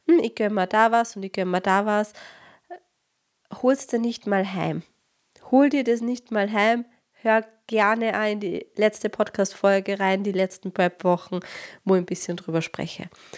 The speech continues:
Punkt Nummer zwei ist, neben dem Frust kommt die Wut. Die Wut,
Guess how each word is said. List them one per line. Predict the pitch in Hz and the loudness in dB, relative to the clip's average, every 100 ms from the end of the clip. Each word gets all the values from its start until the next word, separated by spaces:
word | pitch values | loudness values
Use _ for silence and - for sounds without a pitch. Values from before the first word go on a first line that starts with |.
| - - - - | -20 -20 -20 2
Punkt | 302 330 - - | 6 6 4 -2
Nummer | 269 262 254 | 2 0 -2
zwei | - 208 190 160 170 _ _ _ _ - | -2 2 4 4 0 _ _ _ _ -4
ist, | 233 247 - _ _ _ _ | -2 -2 -6 _ _ _ _
neben | - 220 214 | 0 2 2
dem | 190 196 | 0 -2
Frust | - - 311 311 - | -4 -4 -2 -4 -12
kommt | - 220 214 226 226 _ _ _ _ | -6 4 4 4 -6 _ _ _ _
die | - 170 | -8 -6
Wut. | 156 165 160 - _ _ _ _ - - - - _ | -4 -4 -4 -8 _ _ _ _ -20 -20 -20 -20 _
Die | - 208 | 0 0
Wut, | 214 262 311 330 | 4 4 4 0